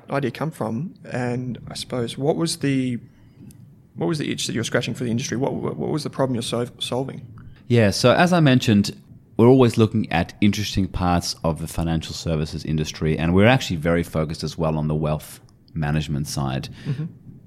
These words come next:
Speaker 2: The way that people invest their money, the way in which, uh, people get advice, all these types of things.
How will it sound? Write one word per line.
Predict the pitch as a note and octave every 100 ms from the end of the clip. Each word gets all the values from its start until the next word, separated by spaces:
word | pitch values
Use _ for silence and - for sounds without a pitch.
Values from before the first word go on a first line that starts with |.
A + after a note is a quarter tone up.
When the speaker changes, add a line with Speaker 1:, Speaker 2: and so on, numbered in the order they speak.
| - -
Speaker 2:
The | C3
way | A#2+ G#2+
that | G#2+
people | - F#2 F2+
invest | F2 E2+ E2+ - E2+
their | E2+
money, | G2 G2+ G2 E2+ - - - - _ - -
the | F#2
way | F2+ F#2 F2
in | E2+
which, | E2+ - - - - - - -
uh, | -
people | F#2+ - D#2+
get | D#2 E2
advice, | D2 F2 F2+ E2+ - - - _ _ - _ _ - _ - -
all | F#2+
these | F2+ E2
types | D#2+ D2+
of | D2+
things. | G#2 F3+